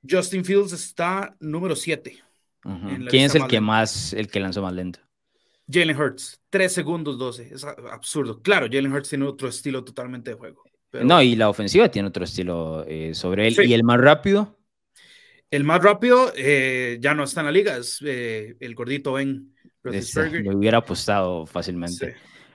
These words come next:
Speaker 2: Hubiera apostado y hubiese ganado. Sí, estoy de acuerdo con, con, con ese tema. Eh, eso de, de lanzar el balón rápido, eh, habla de tu, de, de tu habilidad de leer antes,
Speaker 1: Claro.
Speaker 2: eh, las defensivas. De Lawrence no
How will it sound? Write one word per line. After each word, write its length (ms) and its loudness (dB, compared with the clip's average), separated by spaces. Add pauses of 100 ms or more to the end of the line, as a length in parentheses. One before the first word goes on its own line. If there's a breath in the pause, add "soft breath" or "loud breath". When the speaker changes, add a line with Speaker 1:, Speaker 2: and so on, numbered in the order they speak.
Speaker 2:
Hubiera 180 4
apostado 300 4
y 40 4
hubiese 180 4
ganado. 240 2
Sí, 100 8
estoy 200 6
de 40 8
acuerdo 280 4
con, 180 0
con, 220 -2
con 200 0
ese 160 2
tema. 380 4 (520 soft breath)
Eh, 520 6 (560)
eso 260 6
de, 160 10
de 160 0
lanzar 280 2
el 80 4
balón 220 8
rápido, 420 6
eh, 200 2
habla 220 6
de 80 8
tu, 280 -2
de, 220 -2
de 340 -2
tu 80 2
habilidad 360 2
de 120 2
leer 420 2 (340)
antes, 520 -4
Speaker 1:
Claro. 120 -20
Speaker 2:
eh, 580 -6 (240)
las 200 -4
defensivas. 600 2 (440 loud breath)
De 140 4
Lawrence 320 6
no 340 8